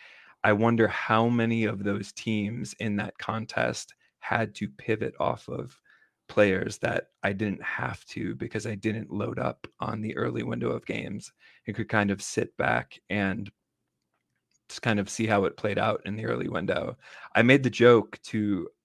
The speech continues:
a few friends in Discord before that going into, I think I said it at eleven o'clock before, like, hours before the slate locked, that I was contemplating firing that lineup, and I would know pretty early on into the slate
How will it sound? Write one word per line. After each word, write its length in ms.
a 60
few 160
friends 480
in 100
Discord 460
before 400
that 260
going 340
into, 760
I 60
think 180
I 40
said 220
it 120
at 80
eleven 340
o'clock 540
before, 640
like, 200
hours 300
before 260
the 60
slate 300
locked, 360
that 240
I 120
was 140
contemplating 600
firing 440
that 160
lineup, 420
and 100
I 40
would 160
know 340
pretty 280
early 240
on 180
into 160
the 80
slate 440